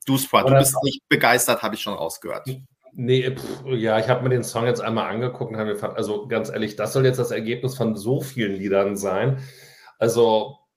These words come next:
Speaker 2: schwierig. Ich hab mir jetzt aber, ich hab's nicht geschafft, mich da irgendwie sonst noch mal reinzuhören. Das war ja auch einfach viel zu viel.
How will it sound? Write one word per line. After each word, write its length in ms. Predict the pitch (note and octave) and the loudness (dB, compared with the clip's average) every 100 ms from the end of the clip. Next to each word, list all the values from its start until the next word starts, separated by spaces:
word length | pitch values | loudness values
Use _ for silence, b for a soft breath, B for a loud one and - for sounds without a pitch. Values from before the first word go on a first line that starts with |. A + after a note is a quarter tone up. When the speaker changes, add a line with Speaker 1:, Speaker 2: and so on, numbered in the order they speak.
| _ _ _ _ _ _ _ - | _ _ _ _ _ _ _ -16
Speaker 2:
schwierig. 920 | - - G#2+ A#2+ D3 F3+ G3 - - | -14 -12 -4 -2 0 0 -2 -10 -10
Ich 160 | B2+ B2+ | 2 2
hab 160 | B2+ | 4
mir 60 | C3 | 2
jetzt 240 | B2 - | 2 0
aber, 400 | B2 A#2+ A#2 F#2 | 0 2 2 -2
ich 280 | A#2+ - - | -8 -12 -6
hab's 260 | A#2 A2+ - | -6 -6 -4
nicht 200 | B2+ B2+ | -4 -2
geschafft, 400 | B2+ - A#2+ - | -2 0 0 0
mich 180 | A#2 - | -8 0
da 240 | A2+ G#2+ | 2 4
irgendwie 280 | A2+ A2 A2 | 2 -2 -2
sonst 320 | G#2+ A2 - A#2+ | 0 -2 -2 -4
noch 100 | A2 | -2
mal 100 | F#2+ | 0
reinzuhören. 1040 | G2 G2+ G2+ G#2+ G#2 G2+ - G#2+ G2 A2+ | 0 -2 -6 -8 -6 -6 -4 0 0 0
Das 140 | G2+ | -2
war 100 | G#2 | 0
ja 80 | G2+ | 0
auch 80 | F#2+ | 0
einfach 240 | F#2+ G2+ | -2 -6
viel 120 | A2 G#2 | -10 -10
zu 140 | G2+ | -12
viel. 280 | F#2 B2 | -8 -8